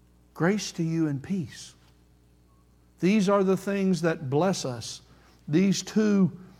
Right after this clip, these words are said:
these two words bring such blessing and encouragement to our life. And grace and peace come from the Father through the Lord Jesus Christ to the church.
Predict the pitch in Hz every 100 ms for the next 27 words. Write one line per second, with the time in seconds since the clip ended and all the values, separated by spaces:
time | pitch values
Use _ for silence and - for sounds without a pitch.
0 | - 160 190 190 - - 202 190 175 -
1 | - 127 139 180 180 170 147 131 - -
2 | 135 127 151 170 156 - 185 160 151 135
3 | 156 185 - 190 190 190 156 151 143 -
4 | 180 156 131 131 131 131 - - - 143
5 | 135 131 131 123 117 - - - 165 165
6 | 165 151 165 196 202 - 180 - 190 185
7 | - - 196 202 185 - 165 165 156 170
8 | 165 165 160 147 170 190 170 151 160 156
9 | 131 156 156 143 139 - 147 143 - -
10 | 139 131 127 180 180 139 -